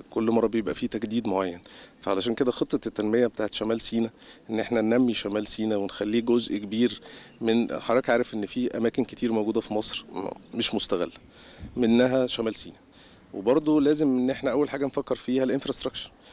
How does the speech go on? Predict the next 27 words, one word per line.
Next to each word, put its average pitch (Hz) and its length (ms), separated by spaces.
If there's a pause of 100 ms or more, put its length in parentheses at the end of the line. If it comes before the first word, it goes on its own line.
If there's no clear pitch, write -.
(360)
لازم 123 340
نعمل 123 260
بنية 120 260
تحتية 120 400
محترمة 117 540 (420)
علشان 113 380
نبتدي 113 340
إن 110 140
إحنا 110 220
يبقى 104 200
في، 127 340 (400)
سواء 117 340
إحنا 113 320
عندنا 113 280
نمو 113 260
سكاني 113 640
عايزين 104 320
نعمله 107 260
في 104 120
منطقة 117 380
أو 165 200
استثمار. 175 420 (560)
أنا 104 120
دلوقتي 104 360
أي 123 120
مستثمر 117 460
هيجي 113 420